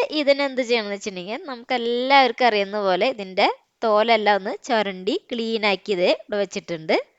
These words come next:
ഇനി ഇത് നല്ല രീതിയിൽ തന്നെ ഒന്ന് കട്ട് ചെയ്തെടുക്കാം. അപ്പൊ ഇത്ര ഒരു സൈസിലാണ് നമ്മൾ ഈ മോരുകറിയിലേക്ക് ചേമ്പ് കട്ട് ചെയ്ത് വെച്ചിട്ടുള്ളത്. അങ്ങനെ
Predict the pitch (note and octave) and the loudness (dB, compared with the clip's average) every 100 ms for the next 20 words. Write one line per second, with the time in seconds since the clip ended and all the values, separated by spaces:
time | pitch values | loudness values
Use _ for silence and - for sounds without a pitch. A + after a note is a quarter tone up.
0 | _ _ _ _ _ G#4 G#4 A4+ E4 D#4 | _ _ _ _ _ -6 -2 0 0 0
1 | - - A#3 A#3+ B3 B3+ B3+ A#3+ C4 C4 | -2 -8 -6 -2 0 0 0 -2 -2 -2
2 | G#3+ G3 B3+ - G4 - A3+ F3 E3 F3 | -4 -6 -8 -4 -4 0 0 2 0 -2
3 | E3 - _ C4+ E4 F#4+ - E4+ - - | -4 -4 _ -6 0 0 -2 -8 -6 -2
4 | A4 A4+ G#4 - G4+ C#4 A#3+ - C4 B3+ | 2 2 2 0 2 2 2 -2 2 4
5 | A3+ A#3+ B3 A3 G3+ A3 - _ G#3+ G#3+ | 2 -2 -4 -6 -4 -4 -4 _ -10 -4
6 | A#3 A#3+ A3+ G#3+ G#3 G3 G3+ G3 G3 F#3+ | -2 -2 -2 0 0 2 2 2 0 -4
7 | - C#4 - - A3 G#3 F#3+ A3+ - D#4 | -6 -10 -10 -6 -4 -4 -4 -4 -2 -4
8 | - C4 A3 G3+ - F#3 E3+ E3+ - - | 0 2 2 0 -2 -8 -6 -6 -8 -12
9 | _ _ _ _ _ _ - F4 F4 | _ _ _ _ _ _ -8 -2 0